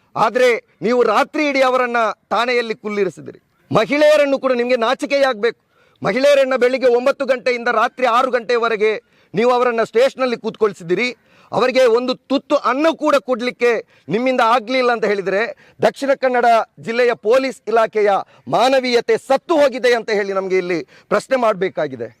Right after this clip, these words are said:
ನಾವೊಂದು ಜವಾಬ್ದಾರಿಯುತ ಸ್ಥಾನದಲ್ಲಿರುವವರು, ಇಲಾಖೆಯನ್ನ ಪ್ರಶ್ನೆ ಮಾಡುವಂತಹ ಒಂದು ವ್ಯವಸ್ಥೆಯನ್ನ ನೀವು ನಮ್ಮ ಮುಂದೆ ತಂದಿಟ್ಟಿದ್ದೀರಿ. ಬಹಳ ಸ್ಪಷ್ಟತೆ ಇದೆ, ವಿಡಿಯೋ ಫುಟೇಜ್ಗಳು, ಸಿ ಸಿ ಕ್ಯಾ-,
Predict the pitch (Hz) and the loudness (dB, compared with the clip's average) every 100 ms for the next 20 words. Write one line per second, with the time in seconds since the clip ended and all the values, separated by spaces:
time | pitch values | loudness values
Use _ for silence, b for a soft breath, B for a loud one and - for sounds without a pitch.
0 | _ - 226 254 262 214 240 277 226 277 | _ -2 0 2 0 0 2 2 2 2
1 | 262 254 - 240 269 262 247 233 226 214 | 0 -4 -2 -2 0 -2 0 0 0 0
2 | 185 - _ _ - 208 262 277 262 254 | -4 -10 _ _ -4 0 0 2 2 0
3 | 254 247 - 285 277 269 262 247 240 226 | -2 -4 0 2 2 2 0 0 0 2
4 | 233 220 _ _ 156 240 254 247 277 - | 2 0 _ _ -2 -2 2 2 2 2
5 | 269 254 240 240 233 214 - b - 208 | 0 2 -2 0 0 0 -2 b -6 -4
6 | 233 226 220 214 190 _ _ 196 262 254 | -2 -2 0 0 -2 _ _ -2 -2 -4
7 | 202 156 139 123 _ _ _ - 285 - | -4 -6 -8 -10 _ _ _ 2 2 2
8 | 262 - 302 302 285 262 254 _ _ _ | -2 0 0 0 2 2 2 _ _ _
9 | - 123 254 269 262 254 262 226 226 247 | -6 -2 2 2 0 0 0 2 2 4
10 | 254 240 b _ 233 247 247 247 202 | 4 4 b _ -4 -4 -2 -2 -4